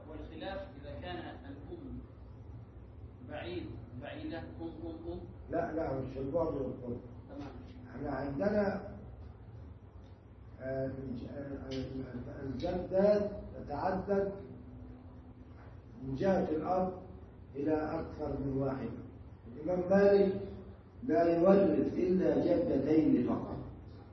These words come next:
Speaker 2: إلا إيه؟ جدتين فقط. الأولى من جهة الأم، ولا تكون إلا إيه؟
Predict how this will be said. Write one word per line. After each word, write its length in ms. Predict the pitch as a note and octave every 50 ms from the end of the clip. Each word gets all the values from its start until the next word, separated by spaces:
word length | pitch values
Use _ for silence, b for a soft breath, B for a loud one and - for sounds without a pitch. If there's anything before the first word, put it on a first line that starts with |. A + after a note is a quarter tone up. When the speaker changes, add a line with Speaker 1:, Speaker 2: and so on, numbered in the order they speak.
| - - - - - - - - - - - - - - - - - - - - - - - - - - - A#2+
Speaker 2:
إلا 440 | C3+ D3 D3+ D3+ D3+ C#3+ C#3+ D3 D3+
إيه؟ 260 | D#3 D#3+ E3 - - - - - - - - - - - - - - - - - - - - - - - - - - - - - - - - - - - - - - F#2
جدتين 1160 | B2+ D#3 E3+ - - D#3+ D3+ C#3+ C3+ - D#3 F#3 G3 G3+ G3+ F#3+ F#3+ G3+ G3+ - F#2+ F2+ - - G#2
فقط. 500 | C3+ C#3 C#3 C3 C3 B2+ A#2+ - - - - - - - - - - - - - - - - - - - - - - - - - - - - - - - - - - C3+
الأولى 880 | C#3 C#3 - F3+ G3 G#3+ A3 A3 A3 A3 G#3 G#3 - - - - - - - - - -
من 180 | - C#3 C#3 -
جهة 340 | - G3 G3 F3+ - -
الأم، 460 | D#3+ E3 E3 D#3+ D#3+ D3+ - A2 - - - - - - - - - - - - -
ولا 320 | C3 D3 D#3+ E3 D#3+ D#3
تكون 380 | D3+ D#3 - F#3+ F#3+ F#3+ F#3+ F#3
إلا 380 | - F#3+ F#3 F#3 F3 F3 -
إيه؟ 420 | F3 F#3 F3+ F3+ - - - -